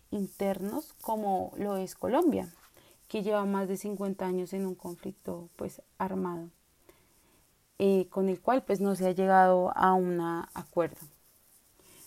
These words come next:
Bueno, volviendo al tema ya del libro, eh, hay otra, em, pues, otro tema importante que acá nombran y son los programas de ayuda, pues, que deben dar prioridad a la reducción de la pobreza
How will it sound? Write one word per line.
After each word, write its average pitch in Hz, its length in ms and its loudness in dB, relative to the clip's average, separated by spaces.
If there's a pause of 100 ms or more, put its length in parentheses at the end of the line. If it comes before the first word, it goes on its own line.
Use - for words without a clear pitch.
(140)
Bueno, 190 300 2
volviendo 190 400 0
al 185 120 -4
tema 190 260 -2
ya 196 160 -4
del 196 160 -2
libro, 214 400 -4 (460)
eh, 202 320 0
hay 190 360 -2 (120)
otra, 190 680 -2 (160)
em, 185 840 -4 (540)
pues, 202 240 -4
otro 196 300 -6
tema 196 260 -2
importante 196 720 -6
que - 140 -10
acá 185 220 -4
nombran 196 480 -4 (360)
y 202 120 -6
son 208 180 -2
los 202 140 -4
programas 202 580 -4
de 196 140 0
ayuda, 196 340 -2
pues, 220 240 -6
que 220 100 -4
deben 185 380 -2
dar 185 200 -4
prioridad 190 600 -2
a - 80 -4
la 190 140 -4
reducción 190 540 -4
de 180 80 -4
la 180 100 -8
pobreza 196 580 -4